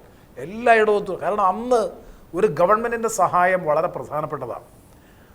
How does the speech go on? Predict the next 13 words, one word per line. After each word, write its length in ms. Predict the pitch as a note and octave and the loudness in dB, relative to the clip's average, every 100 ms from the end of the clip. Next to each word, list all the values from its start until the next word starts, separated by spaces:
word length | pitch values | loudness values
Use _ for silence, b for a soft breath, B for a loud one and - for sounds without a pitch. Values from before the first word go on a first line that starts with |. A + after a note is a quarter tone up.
| b - - - | b -20 -20 -6
സ്വാഭാവികമായും 920 | - A3 A3 A#3+ C4 B3 A#3 A3+ G#3+ | 6 6 8 8 6 4 4 4 2
അന്നൊരു 240 | G3 G#3 | -2 -2
വലിയ 300 | G3 F3 F3+ | -2 -2 2
ആഭിമുഖ്യം 560 | E3 D#3+ D#3 F3 D#3+ D#3 | 4 4 0 -8 -8 -8
ഉണ്ടായില്ല. 420 | C3+ B2 A2+ B2 - | -4 -4 -4 -8 -10
ഒന്ന്, 220 | C3+ C#3+ A#2 - b b b | -12 -12 -14 -16 b b b
ആ 140 | - G3+ | 4 4
സമയത്ത് 380 | A3 A3+ A3+ A3+ | 4 0 -2 -2
സ്വർണ്ണക്കള്ളക്കടത്തും 960 | F3+ F#3 A3+ A3 G#3 G3 F#3+ F#3 F#3+ | -4 -2 -2 0 0 0 0 -2 -4
ഇതൊന്നുമല്ല 480 | E3+ F#3 F#3 D#3 D#3+ | -6 -6 -4 -4 -2
പ്രശ്നം. 400 | D3+ C3+ - D3 | -6 -8 -12 -12
ജനങ്ങളെ 360 | C3+ D#3+ F#3 F#3+ | -8 -6 -4 -4
സംബന്ധിച്ച് 600 | F#3 D#3+ D#3+ D3 D#3 | -4 -10 -12 -12 -10